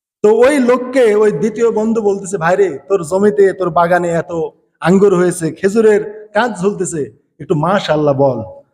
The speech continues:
আ, লা কুওয়াতা ইল্লা বিল্লাহ বল ভাই, যে আল্লাহ তুমি শক্তিশালী, তোমার শক্তিতেই, তোমার ক্ষমতায় এগুলো হয়েছে আল্লাহ।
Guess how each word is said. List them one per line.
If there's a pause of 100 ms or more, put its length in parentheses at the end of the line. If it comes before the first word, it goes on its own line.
(240)
আ,
লা
কুওয়াতা
ইল্লা
বিল্লাহ
বল
ভাই,
যে
আল্লাহ (420)
তুমি
শক্তিশালী,
তোমার
শক্তিতেই,
তোমার
ক্ষমতায়
এগুলো
হয়েছে
আল্লাহ।